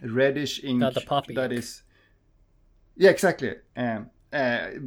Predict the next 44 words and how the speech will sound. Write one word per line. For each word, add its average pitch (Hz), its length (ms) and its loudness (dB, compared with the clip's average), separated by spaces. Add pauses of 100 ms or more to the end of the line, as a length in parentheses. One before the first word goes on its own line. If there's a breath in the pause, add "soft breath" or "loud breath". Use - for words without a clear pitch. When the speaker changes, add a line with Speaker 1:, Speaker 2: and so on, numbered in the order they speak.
Speaker 1:
it 135 80 -2
has 143 160 -4
this 135 140 -6
impossibly 147 640 -6
long, 127 340 0
uh, 120 300 -4
Speaker 2:
Yeah. 135 140 2
Speaker 1:
Edo 127 440 2
painting, 123 440 -4
something, 123 280 -8
something 120 340 -6
name, 117 260 -4
right? 107 300 -6
But 135 140 0
it's 127 120 -8
this, 127 300 -14 (680)
this 131 200 -10
red 170 300 2
ink 151 280 -4
with 143 120 -10
some 147 180 -8
of 139 160 -8 (180)
probably 147 260 -8
the 127 60 -8
most 131 240 -6
interesting 131 840 -8 (440 soft breath)
shading 143 500 -4
I've 123 120 -4
seen 117 220 -4
in 113 200 -2
Speaker 2:
Yeah. 123 100 0
Speaker 1:
any 123 240 -2
ink. 110 160 -4
I 110 100 -2
actually, 127 460 -10
I, - 80 -18 (140)
I 127 100 -6
really 160 280 -4
love 131 260 0
that 123 140 2
one, 117 220 -4
and 131 140 -8
I 123 60 -8
think 190 360 -6